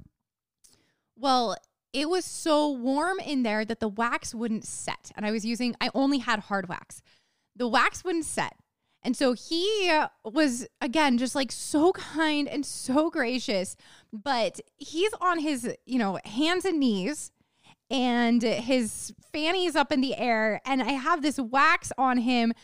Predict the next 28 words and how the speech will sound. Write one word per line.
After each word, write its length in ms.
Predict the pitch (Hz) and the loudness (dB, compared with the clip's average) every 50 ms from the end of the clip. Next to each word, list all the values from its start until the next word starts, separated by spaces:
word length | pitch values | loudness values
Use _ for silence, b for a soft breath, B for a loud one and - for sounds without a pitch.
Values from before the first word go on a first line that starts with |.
| b b b | b b b
that's 220 | - 240 226 - - | -4 -4 -4 0 0
not 460 | 254 233 226 247 262 285 339 - - | 2 2 4 4 4 4 4 2 -2
setting 360 | - - - 269 247 226 196 - | -4 -2 0 0 0 0 -2 -2
and 100 | - 277 | -2 -2
it's 160 | 285 226 - | -2 -2 -4
just, 160 | - 302 - | -6 -6 -4
like, 240 | - 285 285 190 - | -4 -4 -4 -4 -8
dripping 840 | - - 254 202 180 190 - 277 262 - _ - 202 165 143 - - _ _ _ _ _ _ _ _ - | -8 -8 -8 -8 -10 -6 -2 -2 -2 -2 _ -8 -8 -8 -8 -10 -14 _ _ _ _ _ _ _ _ 2
off 220 | 202 214 220 - | 4 4 4 2
of 100 | 190 190 | 0 -6
him 240 | 175 214 175 165 - _ | -4 -6 -8 -8 -6 _
and 400 | 214 220 220 214 208 214 220 226 | -2 0 0 2 2 2 4 4
not 260 | 240 240 262 247 - | 6 4 4 2 0
setting 360 | - - - 240 220 220 220 - | -2 -2 0 0 0 0 -2 -2
up. 220 | - 190 190 - _ | -2 -2 -4 -4 _
And 160 | - 226 208 | -8 -6 -4
I 160 | 147 190 208 208 - - - _ _ _ | -4 -6 -6 -8 -12 -20 -20 _ _ _
can't 400 | 226 226 233 214 220 226 - - _ _ _ _ _ _ - | -6 -4 -2 -2 -4 -6 -8 -16 _ _ _ _ _ _ -20
wax 460 | 202 202 202 202 202 214 208 - - | -12 -2 2 2 2 2 2 -2 -6
him 140 | 233 220 185 | -6 -6 -6
because 200 | 208 - 247 196 | -6 -8 -8 -10
it's 160 | 208 196 - | -10 -12 -10
so 420 | - - - - 262 240 233 220 | -14 -14 -8 -4 0 0 0 0
hot 280 | 196 175 - 226 202 - | -2 2 2 2 2 4
in 100 | - 196 | 0 -4
there. 160 | 180 156 160 - B B B B B B | -4 -4 -6 -8 B B B B B B
And 140 | - 254 | -2 -2
so 300 | 226 - 302 254 226 208 | 2 4 4 4 4 2